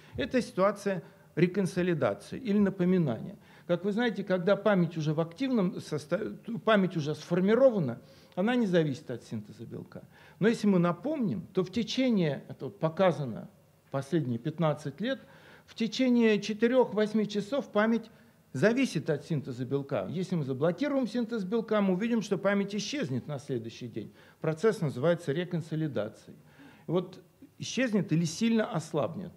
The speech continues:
У улиток, я не показываю эти данные, но она исчезает полностью, обстановочная память, э, до нуля, если мы заблокируем синтез белка и напомним.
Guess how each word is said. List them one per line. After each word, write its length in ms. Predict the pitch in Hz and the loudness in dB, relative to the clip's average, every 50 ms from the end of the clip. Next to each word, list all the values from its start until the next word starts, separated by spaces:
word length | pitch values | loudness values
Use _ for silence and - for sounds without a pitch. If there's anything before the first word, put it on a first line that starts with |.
| - - | -8 0
У 140 | - 156 175 | 2 2 4
улиток, 500 | 196 233 262 240 - 220 202 - - - | 4 2 2 2 0 0 0 0 -6 -4
я 140 | - 160 165 | -2 0 0
не 120 | 160 165 160 | 2 0 0
показываю 540 | 165 170 - - 170 151 131 131 135 127 | 0 -2 0 2 2 2 2 0 -4 -6
эти 120 | 123 - - | -6 -6 -8
данные, 640 | 123 127 208 233 240 233 226 226 220 220 214 208 - - - - - - - - - | -4 0 0 2 4 4 2 2 2 0 -2 -6 -10 -16 -20 -20 -20 -20 -20 -14 -4
но 580 | - 151 160 165 160 156 160 165 160 156 - - | -2 0 2 4 4 4 2 2 2 2 0 2
она 220 | 202 185 202 226 208 | 2 4 4 4 2
исчезает 480 | - - 196 175 190 190 180 - - | 2 0 0 2 2 2 0 -2 0
полностью, 680 | - 190 190 175 147 127 117 117 - - - - - - - - - - - _ _ _ | 2 4 4 4 4 2 -2 -4 -6 -12 -16 -16 -16 -16 -16 -18 -18 -18 -20 _ _ _
обстановочная 800 | - - - - - 170 170 170 147 127 117 110 - - 120 113 | -10 -10 -10 -2 0 2 2 2 2 0 -2 -6 -8 -10 -10 -10
память, 380 | 104 - 113 107 - 110 107 - - - - - - - - _ | -10 -8 -10 -8 -8 -10 -12 -16 -20 -20 -20 -20 -20 -20 -18 _
э, 540 | - 135 139 135 131 131 131 120 117 113 117 | -4 -2 0 0 0 0 0 0 -2 -2 -2
до 180 | 120 143 190 196 | 2 4 4 6
нуля, 440 | 190 180 165 147 117 92 - - - - - - - _ _ - - - | 6 4 4 4 2 0 -2 -6 -14 -18 -20 -20 -20 _ _ -12 -4 0
если 300 | 131 160 156 160 - 156 | 2 2 2 0 0 0
мы 120 | 139 139 | 0 2
заблокируем 600 | 123 151 143 147 147 147 147 170 160 143 139 135 123 | 2 2 4 4 4 4 4 2 2 2 0 -2 -4
синтез 380 | - - 131 - - 135 120 113 | -4 -4 -4 -4 -4 -6 -8 -4
белка 400 | - 143 147 143 - 196 208 190 | -2 -2 -2 0 0 0 0 2
и 40 | |
напомним. 540 | 180 170 160 156 - 139 123 - - 196 202 | 2 0 -2 -4 -4 -8 -8 -8 -8 -10 -12